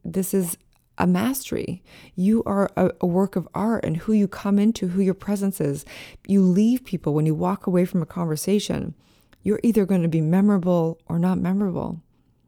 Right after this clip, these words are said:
And I promise you that being interesting and being interested is very important. For me now, you know, I look for those qualities in people, and there's nothing better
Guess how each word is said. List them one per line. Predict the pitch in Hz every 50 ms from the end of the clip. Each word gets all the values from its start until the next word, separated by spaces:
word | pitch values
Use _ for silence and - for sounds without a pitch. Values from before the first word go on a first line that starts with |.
| _ _ _ -
And | 175 185 170 165
I | 160 160
promise | - 202 202 220 214 202 185 -
you | 170 156
that | 151 156 - -
being | 165 170 180 175 -
interesting | - 185 180 - 180 - - - - 190 190 190 190
and | - - 165 170
being | 165 165 156 -
interested | - 180 - - 175 - - 202 196 175 151 143 147 - - - - - - _ _ _
is | - 175 175 165 160 151 139 - - -
very | 151 170 165 156 156
important. | 156 139 - - 160 151 - - - - - - _ _ _ _ _ _ _ _ _ _ _ _ _ _ _ - -
For | - - 180
me | 185 185 180
now, | 175 170 165 185 220 214 190 180 160 175 - - - - - - - - -
you | - 165
know, | 170
I | 160
look | 156 175 196 -
for | - 214
those | 202 185 180
qualities | - - - 180 165 170 185 180 180 - -
in | 147
people, | - - - - - 123 - 175 170 - _ _ -
and | 170 170 165 160 160 156 151 - - _
there's | - 175 156 -
nothing | 202 226 233 - 214 202
better | 165 175 175 175 160 151 151